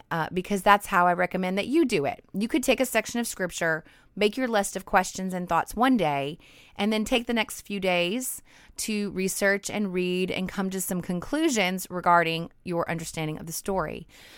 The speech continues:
And then after uncovering the ways of God, consider what the application might be to your life. What transforming may need to occur in your own behavior or attitude.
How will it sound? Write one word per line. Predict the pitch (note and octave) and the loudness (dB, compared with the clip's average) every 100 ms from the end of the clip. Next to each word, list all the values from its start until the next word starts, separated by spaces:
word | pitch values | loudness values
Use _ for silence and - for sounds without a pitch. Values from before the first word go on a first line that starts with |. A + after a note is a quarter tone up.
| - | -6
And | G#3+ A3+ | 2 6
then | C4 | 8
after | D#4 A#3+ | 6 6
uncovering | G#3+ G3+ G3+ A#3 A#3+ A3 | 4 2 4 4 4 2
the | G3+ | 2
ways | F#3 F3+ E3+ | 2 0 -2
of | D#3+ | 0
God, | D#3 D3+ F#3 | 4 4 2
consider | - G3+ F#3+ - A3 A#3+ | -4 -4 -4 -4 0 0
what | G3+ F#3 F#3 | 4 2 2
the | - - | 0 0
application | - E3+ - E3 - D#3+ | 0 -6 -6 -6 -6 -6
might | D#3 D#3 - | -2 -2 -4
be | D#3+ D3 | -10 -10
to | - - | -10 -10
your | D3 C#3+ D3 D3+ | -8 -4 -2 2
life. | G#3+ G#3 - - - - _ | 4 4 0 -18 -20 -20 _
What | F#3 G3+ - | 4 6 4
transforming | - G#3+ G#3 - A3+ A#3+ F3+ F3 F3 | 0 -2 -2 0 4 4 2 -2 0
may | F3+ | 0
need | F3+ F3 - | -2 -4 -8
to | E3+ | -8
occur | E3 - F#3 F3 | -8 0 2 2
in | F3 E3 | -2 -4
your | E3 - | -4 -2
own | G3+ A#3+ | 0 2
behavior | G#3+ F#3 E3+ D#3+ E3 D#3 D#3 - - - _ - | 2 -2 -2 -4 -4 -4 -4 -10 -20 -20 _ -4
or | F3+ E3 | 0 2
attitude. | - E3 E3 - - | 4 2 0 -6 -12